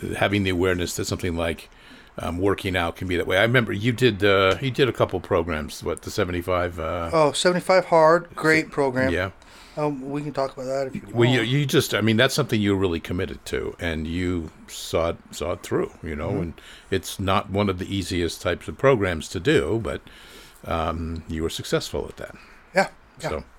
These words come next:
Speaker 1: do, do you think you were obs-, obsessive compulsive about that, or, or?
Speaker 2: Oh, I was, I, I, uh, to, to a point, and you almost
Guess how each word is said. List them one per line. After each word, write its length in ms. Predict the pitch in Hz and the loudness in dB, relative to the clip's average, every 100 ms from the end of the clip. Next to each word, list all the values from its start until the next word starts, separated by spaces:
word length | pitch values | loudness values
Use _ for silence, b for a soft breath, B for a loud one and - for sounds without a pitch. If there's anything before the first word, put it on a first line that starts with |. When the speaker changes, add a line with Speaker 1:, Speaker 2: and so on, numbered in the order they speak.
| B B B B - | B B B B -2
Speaker 1:
do, 120 | 127 113 | 0 2
do 80 | 120 | 0
you 80 | 120 | 2
think 200 | 123 - | 0 2
you 120 | 110 | 4
were 100 | 104 | 4
obs-, 200 | 98 - | 2 -2
obsessive 540 | 90 - 101 - 110 | -6 0 0 0 -4
compulsive 540 | - 90 95 104 175 165 | -4 -2 0 0 -2 -2
about 300 | 160 170 - | 0 0 0
that, 280 | 190 220 | 0 0
or, 280 | 160 104 104 - | 2 2 2 0
or? 80 | 107 | 6
Speaker 2:
Oh, 220 | 208 208 | 8 10
I 160 | 185 196 | 8 8
was, 240 | 190 151 | 6 4
I, 140 | 185 185 | 4 6
I, 280 | 185 175 190 - | 6 6 4 2
uh, 100 | 196 - - | 0 -2 -4
to, 220 | - 233 | 0 0
to 320 | - - 233 | 0 0 6
a 60 | 220 | 6
point, 500 | 214 - 180 180 208 | 6 6 8 6 4
and 160 | 196 185 | 2 6
you 80 | 185 | 6
almost 360 | 190 202 185 | 8 6 4